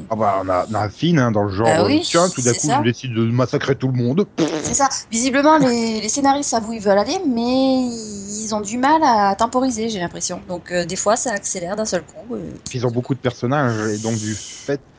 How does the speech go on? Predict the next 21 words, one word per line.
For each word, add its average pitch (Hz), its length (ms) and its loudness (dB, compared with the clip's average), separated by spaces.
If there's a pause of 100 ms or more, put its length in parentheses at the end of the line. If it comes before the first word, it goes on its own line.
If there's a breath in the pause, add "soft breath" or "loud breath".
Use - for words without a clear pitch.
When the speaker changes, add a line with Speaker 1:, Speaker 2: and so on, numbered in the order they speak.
(280 soft breath)
Speaker 1:
enfin, 120 100 -2
pour 113 180 -4
moi, 151 200 0
là, 120 100 4
le 110 140 0
coup 135 160 -6
d'Octavia, 113 600 -2
ouais, 139 300 2
je 151 80 -6
suis 147 100 -12
une 139 60 -6
Grounder 131 420 -2
et 127 60 -2
tout, 175 160 -8
c'était - 240 -10
pour 98 160 -8
l'occuper 113 380 -2
pendant 101 420 -4
la 98 100 -2
demi-saison, 101 540 -2
quoi. 85 180 -10